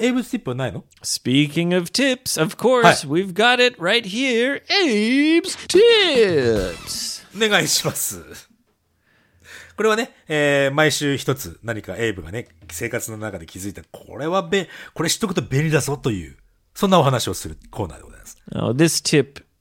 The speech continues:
Speaker 2: comes from my grandparents.
Speaker 1: おじいちゃんおばあちゃんの
Speaker 2: Yeah.
Speaker 1: から来たのね。おー。
Speaker 2: Grandparents on my mother's side.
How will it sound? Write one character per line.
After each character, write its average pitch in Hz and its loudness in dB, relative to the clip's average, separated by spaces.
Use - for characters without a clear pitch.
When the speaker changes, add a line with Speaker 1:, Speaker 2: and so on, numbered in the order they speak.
Speaker 2:
comes 127 -2
from 110 2
my 101 0
grandparents. 104 -4
Speaker 1:
お 151 -6
じ 180 -4
い 220 -4
ち - 0
ゃ 214 4
ん - 2
お - -2
ば 202 2
あ 196 -2
ち - -4
ゃ - -4
ん 80 -8
の - -20
Speaker 2:
Yeah. 95 -6
Speaker 1:
か - -12
ら 82 -16
来 - -20
た - -16
の - -18
ね。 - -16
お 160 0
ー。 117 2
Speaker 2:
Grandparents 113 -2
on 101 0
my 98 -2
mother's 101 2
side. 90 -8